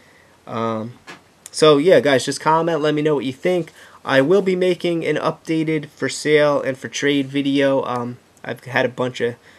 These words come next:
new stuff coming in. I haven't done any mail days yet. I'm just kinda compiling all that. I'll do it all in one, um, just to show you what I have, and probably most of this stuff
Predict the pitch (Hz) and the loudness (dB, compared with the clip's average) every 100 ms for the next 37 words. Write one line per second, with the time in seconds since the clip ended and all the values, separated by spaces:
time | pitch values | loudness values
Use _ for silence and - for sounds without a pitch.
0 | - _ _ - 170 185 - 180 156 - | -20 _ _ -8 -2 -2 2 4 4 2
1 | - 151 147 143 147 143 131 131 139 131 | 0 0 2 2 2 0 -2 0 0 0
2 | 147 139 131 123 123 127 120 123 117 117 | 0 0 -2 -2 0 0 -2 -4 -6 -4
3 | 131 120 113 113 - 123 120 113 110 - | -2 -2 -2 -8 -10 -8 -6 -6 -8 -18
4 | 78 - 120 117 123 123 120 117 113 113 | -20 -10 -10 -4 -2 0 -2 -4 -4 -4
5 | 113 113 113 120 175 156 143 135 123 120 | -4 -4 -6 0 0 2 2 2 -2 -2
6 | 123 120 120 _ _ _ - 120 110 107 | -2 -2 -6 _ _ _ -14 -6 -4 -4
7 | 113 127 - 120 - 123 117 117 113 117 | -6 -8 -6 -6 0 0 0 -2 0 0
8 | 117 113 113 127 139 131 131 127 123 131 | -2 -2 -6 -2 -2 -2 -8 -6 -2 2
9 | 135 135 - 131 131 - - 120 113 - | 0 -2 -8 -6 -6 -6 -4 -4 -6 -16